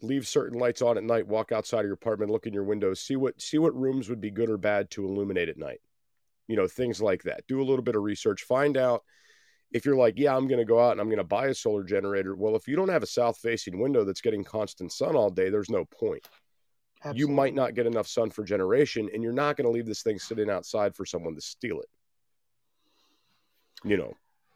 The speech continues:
Speaker 2: Solar is like lights, Jester. You want the maximum amount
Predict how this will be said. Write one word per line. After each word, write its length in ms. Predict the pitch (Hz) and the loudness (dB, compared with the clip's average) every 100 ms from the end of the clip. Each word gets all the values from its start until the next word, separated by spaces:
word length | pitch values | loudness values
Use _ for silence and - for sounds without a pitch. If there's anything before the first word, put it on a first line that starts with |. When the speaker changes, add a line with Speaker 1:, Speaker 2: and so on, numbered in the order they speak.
| _ | _
Speaker 2:
Solar 640 | - - 208 247 214 170 | -8 6 8 8 8 6
is 240 | 170 147 123 | 6 2 4
like 300 | 143 139 - | 4 4 4
lights, 420 | 127 143 127 - | 4 4 2 -6
Jester. 420 | - 120 - 127 | -6 -6 -6 -6
You 180 | 131 143 | 0 0
want 260 | 175 190 - | 2 0 0
the 100 | 127 | -2
maximum 1000 | 131 160 190 208 - - 226 233 233 226 | 0 2 2 0 -4 -2 2 4 4 4
amount 680 | 208 151 135 127 120 - | 2 2 2 0 -4 -14